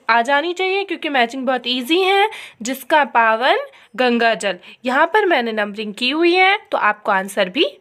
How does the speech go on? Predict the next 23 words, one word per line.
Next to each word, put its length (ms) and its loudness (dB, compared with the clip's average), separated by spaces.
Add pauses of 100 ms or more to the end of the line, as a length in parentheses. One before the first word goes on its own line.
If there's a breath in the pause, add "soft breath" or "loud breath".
मिल 200 2
जाएगा। 500 -2
जिसका 380 -2
पावन 540 2 (440 loud breath)
गंगा 480 2
जल। 400 0 (240 soft breath)
सेकंड 460 -6
देखिए 460 -2 (320 soft breath)
केसर, 540 2 (200)
केसर 340 0
में 120 0
क्या 160 0
आएगा? 320 0 (360 loud breath)
भारत 480 2
में 180 0
ही 280 -2 (240 loud breath)
उच्च 300 -2
हिमालय, 720 2 (300 soft breath)
कश्मीर। 800 -2
केसर, 500 0 (540 soft breath)
कश्मीर। 960 0 (1080)
थर्ड 220 2
देखिए 480 0